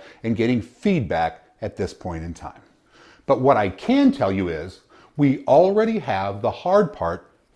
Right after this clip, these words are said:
figured out. So all that's left here are the formalities. And as soon as I feel like this is a green light endeavor,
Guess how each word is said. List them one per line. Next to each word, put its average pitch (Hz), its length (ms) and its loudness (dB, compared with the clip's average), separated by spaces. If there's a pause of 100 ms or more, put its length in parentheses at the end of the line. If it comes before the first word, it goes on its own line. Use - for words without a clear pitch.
figured 92 300 -2
out. - 360 -4 (680)
So - 160 -2
all 175 220 6
that's 233 260 0
left 165 360 4
here 101 360 -2 (400)
are 143 140 4
the 147 80 0
formalities. 147 1000 0 (720)
And 139 140 0
as 135 160 -4
soon 226 220 4
as 240 100 0
I 233 120 4
feel 196 220 2
like 165 220 2
this 147 180 0
is 147 80 0
a 131 80 4
green 127 380 2
light 151 240 4
endeavor, 143 640 2